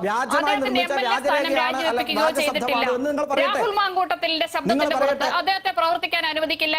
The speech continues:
Speaker 2: എന്ന് പറയുന്നു. ആ ശബ്ദരേഖ തീവ്രത കുറഞ്ഞതും ഈ ശബ്ദരേഖ തീവ്രത കൂടിയതുമാണ് എന്ന് അങ്ങ് പറയുമ്പോൾ അതിന്റെ ആധികാരികതയെക്കുറിച്ച് അങ്ങേക്ക് കൂടുതൽ വിവരങ്ങൾ ഉണ്ടായിരിക്കണമല്ലോ. അതുകൊണ്ടാണ് ഞാൻ ചോദിച്ചത്.
Speaker 1: ഈ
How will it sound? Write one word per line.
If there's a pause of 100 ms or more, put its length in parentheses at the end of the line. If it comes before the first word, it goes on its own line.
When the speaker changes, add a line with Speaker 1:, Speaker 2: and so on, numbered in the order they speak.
Speaker 2:
എന്ന്
പറയുന്നു. (400)
ആ (160)
ശബ്ദരേഖ
തീവ്രത
കുറഞ്ഞതും (140)
ഈ (140)
ശബ്ദരേഖ (120)
തീവ്രത (100)
കൂടിയതുമാണ്
എന്ന്
അങ്ങ്
പറയുമ്പോൾ (420)
അതിന്റെ
ആധികാരികതയെക്കുറിച്ച്
അങ്ങേക്ക്
കൂടുതൽ
വിവരങ്ങൾ
ഉണ്ടായിരിക്കണമല്ലോ. (100)
അതുകൊണ്ടാണ്
ഞാൻ
ചോദിച്ചത്. (4000)
Speaker 1:
ഈ